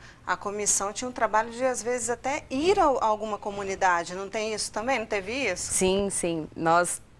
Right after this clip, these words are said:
Speaker 2: temos primado, né, por uma atuação da comissão, uma atuação muito presente, ainda que agora virtual, né, mas antes dessa configuração toda que nós estamos,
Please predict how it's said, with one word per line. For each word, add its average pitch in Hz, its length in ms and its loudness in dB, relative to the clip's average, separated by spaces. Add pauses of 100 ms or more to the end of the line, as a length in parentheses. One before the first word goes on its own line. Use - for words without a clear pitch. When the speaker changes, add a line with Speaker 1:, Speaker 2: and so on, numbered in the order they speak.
(380)
Speaker 2:
temos 220 420 4
primado, 240 680 4
né, 208 240 2
por 233 180 -4
uma 208 140 0
atuação 202 680 0
da 185 200 2
comissão, 226 440 -4
uma 185 100 -4
atuação 185 380 -2
muito 202 380 -2
presente, 208 720 2 (240)
ainda 190 260 0
que 190 100 0
agora 151 320 4 (220)
virtual, 202 400 6
né, 240 120 -2
mas 226 320 -2 (400)
antes 254 440 0
dessa 190 480 4
configuração 185 800 -2
toda 160 240 -6
que - 100 -10
nós 156 200 -4
estamos, 226 600 2